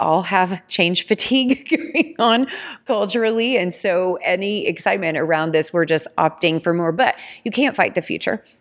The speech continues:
You have to be a part of it. And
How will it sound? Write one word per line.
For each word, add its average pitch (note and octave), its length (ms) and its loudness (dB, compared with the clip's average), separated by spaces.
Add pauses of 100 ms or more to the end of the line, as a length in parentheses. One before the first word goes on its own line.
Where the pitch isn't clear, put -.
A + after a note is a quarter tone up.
(140)
You G#3 120 0
have F#3 380 -2
to D#3+ 360 0
be E3+ 180 -2
a E3+ 60 4
part E3 340 -6
of E3 120 -2
it. F#3+ 180 0 (240)
And D#3 280 2